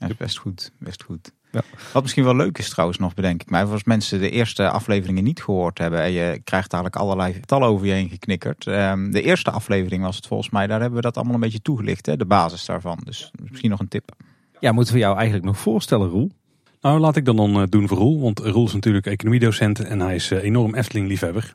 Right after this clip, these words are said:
Speaker 3: Perfecte combinatie om voor zo'n aflevering aan tafel te hebben zitten.
Speaker 2: Ja, vandaar de Kleine Boodschapspecialist op het gebied van getalletjes, hè? Hey, de directe aanleiding van deze aflevering is natuurlijk, eh, de publicatie van het jaarverslag over tweeduizend eenentwintig.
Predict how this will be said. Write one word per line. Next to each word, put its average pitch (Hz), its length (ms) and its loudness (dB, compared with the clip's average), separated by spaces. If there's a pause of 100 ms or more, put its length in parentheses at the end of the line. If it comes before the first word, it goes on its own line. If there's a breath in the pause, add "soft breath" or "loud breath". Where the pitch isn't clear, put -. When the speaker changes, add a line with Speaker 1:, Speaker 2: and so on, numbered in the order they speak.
(140)
Speaker 3:
Perfecte - 320 -6
combinatie 120 460 4
om 123 60 6
voor 123 100 2
zo'n 123 100 2
aflevering 131 420 2
aan 143 60 2
tafel 107 260 2
te 95 60 2
hebben 80 200 0
zitten. - 140 -16 (380)
Speaker 2:
Ja, - 220 -2
vandaar 80 480 0
de 104 100 4
Kleine 82 260 0
Boodschapspecialist 95 880 -2
op 101 60 -8
het - 80 -16
gebied - 240 -6
van 101 200 -2 (380 loud breath)
getalletjes, 127 680 0
hè? - 80 -2 (680)
Hey, 139 100 2
de 131 120 6
directe 202 400 2
aanleiding 151 380 2
van 131 100 2
deze 127 220 4
aflevering 101 520 2
is - 160 2
natuurlijk, 104 400 0
eh, - 220 -2
de - 100 2
publicatie 143 600 2
van 98 100 0
het 90 120 0
jaarverslag 98 600 0
over 90 240 -4
tweeduizend 90 560 0
eenentwintig. 170 800 2